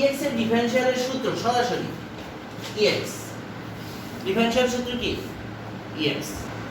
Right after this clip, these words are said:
তাহলে এবার যদি বলি আমি d by dx, ই এস স্কয়ার, এর ডিফারেনশিয়াল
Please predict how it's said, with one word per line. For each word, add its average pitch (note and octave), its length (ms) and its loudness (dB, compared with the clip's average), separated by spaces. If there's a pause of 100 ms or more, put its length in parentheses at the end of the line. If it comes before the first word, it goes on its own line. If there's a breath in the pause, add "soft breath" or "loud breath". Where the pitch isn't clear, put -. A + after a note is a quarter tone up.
(120)
তাহলে A#3 240 6 (200)
এবার C4+ 160 6 (100)
যদি B3+ 220 2
বলি E3 260 4
আমি C3+ 220 4 (1120)
d - 20 -4 (200)
by A#3 140 8 (100)
dx, - 280 0 (1040)
ই - 20 6 (1700)
এস A#3 180 8 (180)
স্কয়ার, - 260 -8 (2000)
এর B3 160 6
ডিফারেনশিয়াল B3 480 4